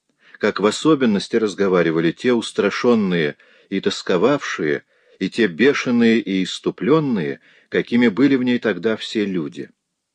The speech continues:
Вечерело. Становилось темно. Помимо беспокойной разговорчивости, которую Стрельников разделял со всеми, он говорил без умолку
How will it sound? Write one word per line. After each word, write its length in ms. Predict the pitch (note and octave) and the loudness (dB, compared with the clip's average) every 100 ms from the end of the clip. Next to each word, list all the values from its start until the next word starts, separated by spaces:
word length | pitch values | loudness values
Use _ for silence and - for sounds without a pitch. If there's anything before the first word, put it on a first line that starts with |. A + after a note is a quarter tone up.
| _ _ _ _ _ _ _ | _ _ _ _ _ _ _
Вечерело. 760 | F#2+ A#2 - C3 F2+ D#2+ C#2+ - _ _ _ _ _ _ | -6 -6 -2 0 2 2 0 -6 _ _ _ _ _ _
Становилось 680 | - G#2 F2 E2+ A2+ A2+ - | -8 -2 0 0 0 -2 -6
темно. 460 | G2+ F2+ C#2+ C2 _ _ _ _ _ _ _ _ _ _ _ _ _ _ _ _ _ _ _ _ | -8 -8 -8 -12 _ _ _ _ _ _ _ _ _ _ _ _ _ _ _ _ _ _ _ _
Помимо 440 | G2 A#2 C#3 C3 | 0 2 2 2
беспокойной 720 | A2+ A2+ - A2+ C#3 C3+ B2+ | 0 -2 -2 2 2 4 2
разговорчивости, 920 | A#2+ F#2+ G#2+ B2 B2+ - A2 G#2 - | 0 0 2 2 2 -2 -4 -4 -6
которую 440 | G#2 F#2+ - A#2 A2 | -4 -2 0 0 0
Стрельников 840 | - F#2 A#2 A#2 F#2 D#2+ D#2 - _ _ _ _ | -2 0 2 4 0 -2 -4 -6 _ _ _ _
разделял 600 | F#2 F#2 D#2 F#2 A#2+ A#2+ | 0 0 2 0 2 0
со 200 | - F#2 | -2 -6
всеми, 540 | - - D3+ B2 E2 - _ _ _ _ _ _ _ _ _ | -4 0 2 2 -4 -12 _ _ _ _ _ _ _ _ _
он 180 | A2+ C#3 | 0 2
говорил 380 | C#3 C#3+ D3 C3+ | 4 6 4 4
без 240 | B2+ A2+ | 2 2
умолку 560 | D#3+ D#3 C#3 C#3 C#3+ | 2 2 -2 -2 -2